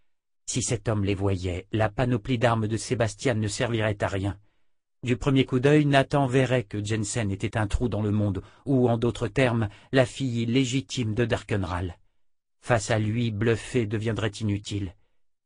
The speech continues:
Jensen serait perdu, ça ne faisait pas de doute. Sébastien sortit de la petite pièce avant le capitaine. « En route », dit-il simplement. À le voir, nul n'aurait soupçonné qu'il trimbalait une telle quincaillerie sous son manteau.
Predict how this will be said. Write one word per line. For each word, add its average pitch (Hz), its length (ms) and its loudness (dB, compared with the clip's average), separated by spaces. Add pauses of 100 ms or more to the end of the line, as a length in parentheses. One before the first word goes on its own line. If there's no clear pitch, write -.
(160)
Jensen 107 580 0
serait 101 380 -2
perdu, 98 380 -4
ça 104 200 -6
ne 98 60 -2
faisait 95 320 -6
pas 85 180 -8
de 90 120 -12
doute. - 400 -16 (1040)
Sébastien 127 580 0
sortit 123 400 -2
de 113 100 -2
la 104 140 0
petite 101 340 -8
pièce 127 320 -4
avant 110 180 0
le 107 120 -2
capitaine. « 92 640 -8 (800)
En 147 100 6
route », 139 320 0 (460)
dit-il 98 360 -2
simplement. 85 480 -6 (1160)
À 101 100 0
le 101 100 2
voir, 117 420 0
nul 113 240 2
n'aurait 107 280 2
soupçonné 107 560 -2
qu'il 98 200 -4
trimbalait 101 520 2
une 95 160 0
telle 95 240 -2
quincaillerie 98 640 -2
sous 95 180 -8
son 98 160 -6
manteau. 85 420 -8